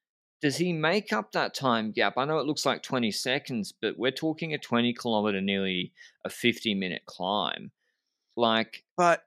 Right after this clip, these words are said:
Speaker 1: surely if someone waits and paces with him, Polonce paces for him, and Polonce was attacking the group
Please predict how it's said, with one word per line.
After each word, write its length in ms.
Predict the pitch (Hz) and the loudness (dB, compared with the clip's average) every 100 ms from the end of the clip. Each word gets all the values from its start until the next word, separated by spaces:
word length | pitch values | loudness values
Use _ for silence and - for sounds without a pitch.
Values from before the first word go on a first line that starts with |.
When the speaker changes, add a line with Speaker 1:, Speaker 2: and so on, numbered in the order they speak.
| _ _ _ _ - 120 | _ _ _ _ -12 -6
Speaker 1:
surely 560 | 131 - 156 156 175 170 | 0 2 2 4 6 6
if 100 | - | 4
someone 440 | 156 147 127 110 | 0 2 2 2
waits 340 | 113 123 - | 2 0 0
and 140 | 120 107 | -4 -4
paces 560 | 117 117 120 117 - | 0 0 -2 -6 -6
with 200 | - 117 | -4 -4
him, 140 | 117 101 | -4 -6
Polonce 340 | 110 107 95 - | -4 -4 -6 -4
paces 480 | 107 117 - 110 | -4 -2 -6 -10
for 280 | - 110 110 | -8 -4 -2
him, 60 | 87 | -2
and 180 | 110 - | -4 0
Polonce 320 | 143 151 151 | 0 2 0
was 140 | 117 | -6
attacking 500 | 113 - 123 - 131 | -6 -4 -4 -4 -4
the 140 | 98 69 | -4 -4
group 280 | 110 95 | -2 -2